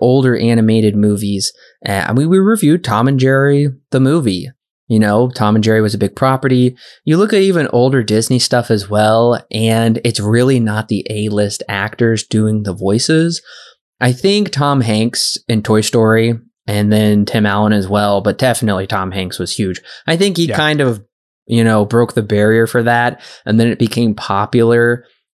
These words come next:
Speaker 1: to be in that. And I think now the next phase is Marvel movies, where at first it was like a superhero movie. It's like, uh, yeah, o-, okay. Um, Howard the Duck, Blade, sure. What, Batman Forever?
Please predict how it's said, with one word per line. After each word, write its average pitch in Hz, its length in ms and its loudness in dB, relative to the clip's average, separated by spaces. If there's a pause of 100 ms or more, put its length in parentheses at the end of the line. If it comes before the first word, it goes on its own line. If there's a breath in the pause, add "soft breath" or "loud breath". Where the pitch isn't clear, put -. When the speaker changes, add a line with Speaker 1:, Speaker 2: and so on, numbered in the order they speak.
(100)
Speaker 1:
to 117 260 2
be 117 160 4
in 117 140 4
that. 120 260 0
And 127 140 2
I 135 80 0
think 151 320 -4
now 120 260 2
the 117 100 0
next 113 300 -2
phase 113 440 0
is 101 420 0
Marvel 117 320 0
movies, 156 580 0 (460 soft breath)
where 120 240 4
at 107 80 -6
first 131 340 0
it 131 60 2
was 113 120 0
like 110 120 0
a - 20 0
superhero 160 520 0
movie. 120 260 2
It's 113 120 -2
like, 113 200 0 (100)
uh, 185 580 2 (300 loud breath)
yeah, 170 500 2
o-, 156 320 0
okay. 135 760 2 (480 loud breath)
Um, 123 440 2
Howard 143 460 0
the 139 80 2
Duck, 127 480 0
Blade, 120 520 2
sure. 110 500 0
What, 107 260 -2
Batman 117 440 0
Forever? 110 640 -2